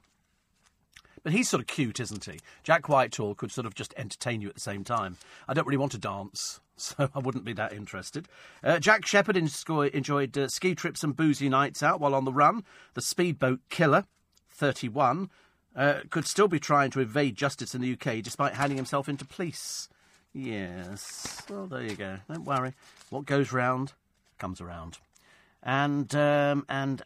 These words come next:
and, uh, oh dear. And, uh, trying to find, oh, care homes. We like, we like a good care home story on this programme. And this is the story that care homes, uh, spend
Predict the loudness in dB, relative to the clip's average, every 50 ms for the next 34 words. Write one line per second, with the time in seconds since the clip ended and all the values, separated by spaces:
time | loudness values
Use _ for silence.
0 | -6 -4 -2 0 0 0 -2 -2 -4 -10 -12 -6 -4 -2 -2 -2 -4 -6 -8 -10
1 | -12 -12 -14 -14 -14 -14 -14 -12 -12 -14 -16 _ _ _ _ _ _ -20 -20 _
2 | _ _ -20 -20 -14 -12 -10 -8 -8 -8 -10 -10 -12 -12 -12 -10 -10 -10 -10 -12
3 | -14 _ -20 _ _ -20 -14 -8 -8 -8 -6 -6 -8 -8 -4 -4 -4 -4 -4 -2
4 | 2 2 2 2 2 0 -2 -4 -4 -8 -10 -12 -14 -18 _ -20 -20 -20 _ _
5 | _ _ -6 0 2 4 4 2 2 -2 -2 0 0 2 2 0 -2 -2 -2 -4
6 | -4 -6 -2 0 0 2 0 0 -2 -4 -4 -4 -6 -8 -8 -8 -8 -6 -6 -6
7 | -6 -6 -6 -8 -10 -10 -8 -6 -6 -6 -6 -8 -12 -12 -12 -14 -16 _ -20 -20
8 | -20 -20 _ _ -4 -2 -2 0 0 -2 -2 0 0 0 0 0 0 0 2 0
9 | -2 0 2 4 6 6 6 6 2 -2 -4 -4 -2 0 2 2 2 2 0 0
10 | -2 -4 -8 -10 -10 -8 -10 -10 -10 _ _ _ _ _ _ _ _ _ _ _
11 | -6 -2 0 2 4 4 4 2 0 -4 _ _ _ -12 -8 -2 2 2 2 2
12 | 0 -2